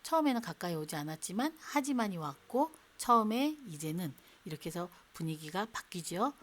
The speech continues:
그래서 사 번이 답이에요. 다음에는요. 이 글의 내용과 같은 것을 고르십시오. 내용과 같은 거죠. 저는 다친 고양이를 도와주었습니다.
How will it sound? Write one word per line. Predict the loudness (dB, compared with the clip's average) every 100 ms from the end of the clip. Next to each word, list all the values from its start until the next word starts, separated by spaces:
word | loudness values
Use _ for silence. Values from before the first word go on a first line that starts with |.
| -20 -16
그래서 | -10 -6 -6
사 | -2 0
번이 | 0 -2
답이에요. | -4 -8 -10 -12 -16 -20 -20 -20 -18
다음에는요. | -4 -2 0 -2 -2 -2 -2 -2
이 | -4
글의 | 2 2 2
내용과 | 0 -2 -2 -2 -4
같은 | -8 -6 -4
것을 | -4 -4
고르십시오. | -4 -2 0 -2 -6 -8 -6 -8 -12 -20 -8
내용과 | -4 -4 -4 -8
같은 | -10 -8 -6
거죠. | -6 -2 -2 -4 -12 -20 -16 -4
저는 | -2 2 4 4 2
다친 | -4 -4 -2 -2
고양이를 | 0 -2 -2 -2 -2 -2 -4
도와주었습니다. | 0 0 2 0 -2 -6 -8 -8